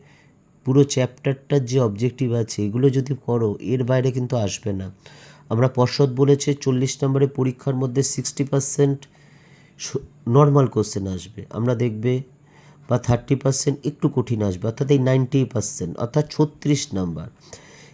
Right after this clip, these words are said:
এই ছত্রিশ নাম্বার আমাদের পড়া বিষয় পক্ষ থেকে, সেগুলো পেন্সিল দিয়ে গোল করা আছে দেখবে,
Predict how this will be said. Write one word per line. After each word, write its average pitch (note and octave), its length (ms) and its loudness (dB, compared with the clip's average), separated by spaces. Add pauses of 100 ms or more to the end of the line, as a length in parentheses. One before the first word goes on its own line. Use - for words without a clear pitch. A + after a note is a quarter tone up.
এই C3 120 4
ছত্রিশ C#3+ 720 0
নাম্বার D#3 240 2
আমাদের C#3+ 320 4
পড়া C3 220 2
বিষয় C3+ 480 0 (300)
পক্ষ A2+ 240 -2
থেকে, B2 440 -2
সেগুলো B2 340 0
পেন্সিল C3+ 360 2
দিয়ে C#3+ 140 2
গোল C#3 200 4
করা A#2 240 0
আছে F2+ 260 -6
দেখবে, D#2 320 -8